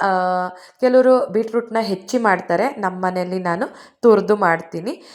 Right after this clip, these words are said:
So ನಾವ್ ಹೆಂಗೆ ಮಾಡ್ತೀವಿ ಅಂತ ನಿಮ್ಗೆ ತೋರಿಸ್ತಾ ಇದ್ದೀನಿ. So ಬಾಣ್ಲಿಗೆ ಎಣ್ಣೆ ಹಾಕಿ, ಸಾಸಿವೆ ಮತ್ತೆ ಸ್ವಲ್ಪ ಜೀರಿಗೆ, ಕಡಲೆಬೇಳೆ ಸ್ವಲ್ಪ ರೋಸ್ಟ್ ಆಗಿ, ಆ, ಫ್ರೈ ಮಾಡ್ದೆ. ಅದಾದ್ಮೇಲೆ ಹಸಿರು ಮೆಣಸಿನ್ಕಾಯಿ,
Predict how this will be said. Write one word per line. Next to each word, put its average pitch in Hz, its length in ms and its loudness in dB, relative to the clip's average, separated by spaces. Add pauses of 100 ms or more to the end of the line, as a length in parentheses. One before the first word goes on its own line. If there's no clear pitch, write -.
(160)
So 226 160 0
ನಾವ್ 220 260 2
ಹೆಂಗೆ 220 280 -8
ಮಾಡ್ತೀವಿ 185 440 -6
ಅಂತ 175 240 -8
ನಿಮ್ಗೆ 185 340 -6
ತೋರಿಸ್ತಾ 170 460 -2
ಇದ್ದೀನಿ. 170 260 -4
So 240 340 0
ಬಾಣ್ಲಿಗೆ 185 520 -2
ಎಣ್ಣೆ 175 260 -4
ಹಾಕಿ, 190 400 -4
ಸಾಸಿವೆ 185 680 -2 (460)
ಮತ್ತೆ 190 380 2
ಸ್ವಲ್ಪ 254 340 0 (140)
ಜೀರಿಗೆ, 185 440 -4
ಕಡಲೆಬೇಳೆ 196 680 0
ಸ್ವಲ್ಪ 185 260 -4
ರೋಸ್ಟ್ 180 440 0
ಆಗಿ, 180 360 2 (300)
ಆ, - 40 4 (840)
ಫ್ರೈ 190 200 2
ಮಾಡ್ದೆ. 190 360 -2
ಅದಾದ್ಮೇಲೆ 180 580 -2
ಹಸಿರು 185 340 -10
ಮೆಣಸಿನ್ಕಾಯಿ, 160 880 -8